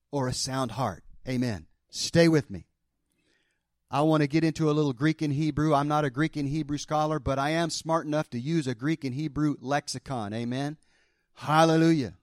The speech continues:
So let's look at Proverbs fourteen thirty. Let's break it down a little bit. A sound heart is the life of the flesh. For the first part of this message, we're gonna concentrate on the first half, the good part. And then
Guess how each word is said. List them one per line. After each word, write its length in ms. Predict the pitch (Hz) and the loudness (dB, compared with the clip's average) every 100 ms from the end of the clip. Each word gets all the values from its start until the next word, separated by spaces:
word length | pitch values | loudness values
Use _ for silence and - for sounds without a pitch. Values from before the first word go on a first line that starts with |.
| _ _ _ - _ _ _ | _ _ _ -20 _ _ _
So 180 | - 147 | -6 0
let's 260 | 151 180 180 | 2 2 2
look 160 | 175 | 0
at 220 | 175 - | 0 -4
Proverbs 500 | - 165 165 165 143 | 0 2 2 0 -4
fourteen 480 | - 156 156 - 151 | -8 -6 -6 -6 -8
thirty. 320 | - 151 151 | -2 -2 0
Let's 160 | 143 147 | -2 -6
break 300 | 117 156 156 | -2 -2 -2
it 80 | 139 | -4
down 220 | 156 147 | -2 0
a 60 | 135 | -2
little 200 | 127 117 | -4 -4
bit. 240 | 110 - _ _ _ _ | -6 -8 _ _ _ _
A 200 | - 151 | -2 0
sound 720 | 143 - 170 180 196 196 185 | 0 -2 -2 2 2 2 0
heart 500 | 151 175 135 78 - - _ _ _ | 0 2 2 0 -14 -20 _ _ _
is 200 | - 147 | -6 -6
the 140 | - 135 | -2 -2
life 320 | 135 147 139 | 0 0 -2
of 80 | 139 | -6
the 100 | 131 | -6
flesh. 540 | 131 113 80 - - _ _ _ _ _ | -6 -8 -8 -14 -16 _ _ _ _ _
For 100 | - | -10
the 80 | 127 | -8
first 300 | - 220 - | 0 0 2
part 180 | 185 175 | 0 0
of 60 | |
this 160 | 165 - | -2 -4
message, 360 | 156 151 147 147 | -4 -4 -6 -6
we're 140 | 170 | -4
gonna 140 | 156 | -4
concentrate 520 | 135 156 151 - 151 139 | -4 -4 -6 -2 -2 -2
on 120 | 127 | -4
the 100 | 117 | -8
first 400 | - 156 156 - | -6 -6 -6 -8
half, 480 | 135 107 85 - _ _ _ _ - | -10 -10 -12 -18 _ _ _ _ -10
the 100 | 131 | 0
good 260 | 160 143 | 0 0
part. 360 | - 120 78 - _ _ _ _ _ _ _ | -4 -6 -8 -18 _ _ _ _ _ _ _
And 160 | 135 143 | -6 0
then 380 | 170 185 180 | 0 0 -2